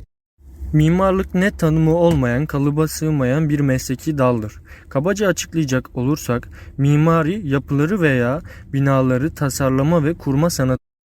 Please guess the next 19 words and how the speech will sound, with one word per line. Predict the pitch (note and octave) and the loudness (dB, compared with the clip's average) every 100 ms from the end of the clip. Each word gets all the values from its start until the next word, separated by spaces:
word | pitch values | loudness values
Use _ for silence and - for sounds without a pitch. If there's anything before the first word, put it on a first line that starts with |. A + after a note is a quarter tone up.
| _ - - | _ -20 -4
Bir | C#3 F#3+ | 0 2
yapının | F3+ C3+ - A#2 C3 E3+ B2+ | 2 0 -2 -4 -4 -4 0
dolu | C3+ D3 | 2 2
boşluk, | D#3 C3 - C3+ D#3+ | 2 0 -2 -4 -4
çevresiyle | C#3+ C3 B2+ C3 D#3+ D3 C3+ | -2 0 0 -2 -2 0 0
uyumu, | B2+ A#2 A2+ A#2 - | 0 0 0 -2 -2
ışık | D3 - E3+ | -6 -6 -6
girişi, | - B2 A2+ - - - | -2 -2 -2 -4 -6 -2
iklim | C#3+ - F#3+ | -4 -4 -4
şartlarına | - C#3+ - B2 B2 | 0 0 0 -2 0
dayanıklılığı | B2 A#2 B2 A#2+ B2+ A2+ A#2 C#3+ F3+ - - - | 0 0 0 -4 -2 -2 0 -2 -4 -12 -20 -4
ve | C#3 F#3 - | -2 -2 -2
orayı | F3 F3 D3 C#3+ | -2 2 2 2
yaşam | C3 B2+ E3 C3 | 0 0 0 0
alanına | A#2 A2+ A2+ A2+ | 0 -2 -4 -6
çeviren | A2 B2 A2+ A#2 F3+ D#3+ | -4 -2 -2 -2 -2 -4
bir | C3 E3+ | -2 -2
tasarım | - C#3+ C#3 C3+ E3+ | -2 -4 0 0 2
ruhu. | C3 | 2